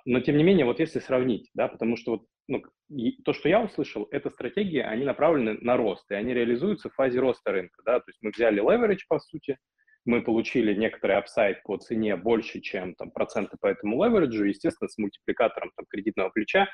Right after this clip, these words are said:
доходность, она увеличилась. А если не так, если, ну, как бы, какие существуют там страховки с точки зрения рисков, да, как вы оцениваете, что будет, если рынок там в ипотечной сделке уйдёт вниз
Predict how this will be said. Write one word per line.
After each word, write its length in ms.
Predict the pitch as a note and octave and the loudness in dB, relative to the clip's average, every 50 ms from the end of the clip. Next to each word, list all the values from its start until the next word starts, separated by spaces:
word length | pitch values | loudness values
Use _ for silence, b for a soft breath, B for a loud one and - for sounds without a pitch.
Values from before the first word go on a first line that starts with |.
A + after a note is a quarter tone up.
| B B B B - | B B B B -4
доходность, 480 | - G2+ - - D3+ C#3 B2 - - - | -4 0 2 2 2 2 2 -2 -2 -2
она 160 | G2 A2+ A#2 | 0 2 2
увеличилась. 720 | A2+ A2 G#2 G2 A2 A2+ A2 - - - - F2+ - - _ b b b b _ _ | 2 2 0 0 0 0 0 -2 -2 -4 -6 -6 -6 -8 _ b b b b _ _
А 100 | - F#2 | -2 2
если 260 | G2+ C#3+ D#3 - - | 2 2 2 2 2
не 140 | D3 C#3 C3+ | 2 2 2
так, 280 | - - B2 F#2+ - - | 2 2 2 2 0 -2
если, 300 | G2 - - - A2 A2+ | -8 -6 -2 -2 -2 0
ну, 120 | - B2+ A2+ | -2 -2 -4
как 120 | A#2+ G2 | -4 -4
бы, 100 | F#2 F#2+ | -6 -6
какие 380 | - - G#2 - - E3+ E3 D3+ | -8 -8 -8 -6 -2 0 0 0
существуют 520 | - - G#2+ - - - C3 C3 A#2+ - | -2 -4 -10 -10 -6 -2 -2 0 0 -2
там 120 | - G2 | -4 -10
страховки 540 | - - - A#2 A#2 - C#3 C3 C3+ - - | -8 -6 -4 -4 -2 -2 -4 -4 -4 -4 -8
с 80 | - - | -8 -6
точки 240 | - - - - G2+ | -10 -14 -12 -10 -4
зрения 320 | G#2 A#2+ A#2+ A#2 G#2+ G#2 | -2 0 2 2 2 0
рисков, 380 | G#2 G#2+ G2 - - - F#2 - | 0 -2 -4 -6 -10 -16 -8 -2
да, 160 | - G#2+ A#2 | 0 0 0
как 220 | - - A#2 - - | 0 0 0 0 0
вы 60 | G#2+ | 0
оцениваете, 600 | G2 - - B2+ A#2+ A2+ G#2+ G#2 G#2 - G#2+ F#2+ B B B B B B | 0 0 0 0 2 2 2 2 0 -2 -4 -6 B B B B B B
что 200 | - - - C3+ | -8 -2 0 0
будет, 220 | B2+ A#2+ A#2 A2 A2 | 2 2 2 2 0
если 240 | A#2 - - - | -2 -2 -2 0
рынок 300 | G#2+ A2+ A#2 B2 A2 - | 0 2 2 0 0 -2
там 160 | - G2 F#2+ G2+ | -2 -4 -4 -4
в 60 | G2+ | -2
ипотечной 420 | - G#2+ F#2+ - A2+ - - A2 F#2+ | -2 -2 -2 -2 -4 -4 -4 -8 -2
сделке 320 | F#2+ A#2 A#2 A2 - - | 0 2 0 2 2 2
уйдёт 300 | G#2+ G#2+ G#2+ A2 A#2 A2+ - | 2 2 2 2 0 -2 -2
вниз 460 | A2 A2 G#2+ G#2+ G#2 G2 - - _ | 0 0 2 2 0 0 -4 -8 _